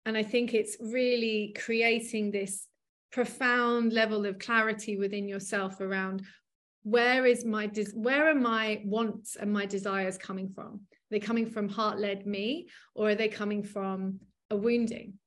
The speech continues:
you know, a past limitation or belief that has been conditioned to me over my childhood? Um,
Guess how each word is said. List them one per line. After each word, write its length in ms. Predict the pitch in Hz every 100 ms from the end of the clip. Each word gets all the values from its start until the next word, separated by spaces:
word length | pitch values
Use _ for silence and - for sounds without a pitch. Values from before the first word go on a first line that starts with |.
| -
you 100 | 220
know, 220 | 208 214
a 60 | 214
past 600 | - 220 214 214 - - _ _ _ _ -
limitation 760 | 226 240 226 220 226 226 214
or 60 | 196
belief 540 | 196 214 226 214 208
that 180 | 208 -
has 240 | 208 208 -
been 540 | 214 202 202 202 202 - _ -
conditioned 680 | 226 220 233 233 208 208 - _ -
to 200 | - 277
me 300 | 190 190 190 _ 226
over 180 | 214
my 140 | 208 190
childhood? 720 | 196 220 196 196 - - - - _ _ _ _ _ -
Um, 600 | 214 208 202 202 202